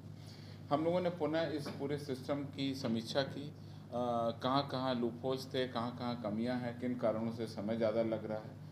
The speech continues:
और जब redeployment किया इस स्ट्रेटजी को, तो मई दो हज़ार तेईस में प्रति माह जो call थी, वो सैंतीस हज़ार से भी बढ़ करके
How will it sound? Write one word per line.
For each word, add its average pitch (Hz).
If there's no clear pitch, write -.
और 160
जब 160
redeployment 131
किया 120
इस 113
स्ट्रेटजी 101
को, 113
तो 135
मई 123
दो 180
हज़ार 156
तेईस 120
में 110
प्रति 185
माह 127
जो 123
call 120
थी, 113
वो 160
सैंतीस 165
हज़ार 160
से 156
भी 139
बढ़ 120
करके 117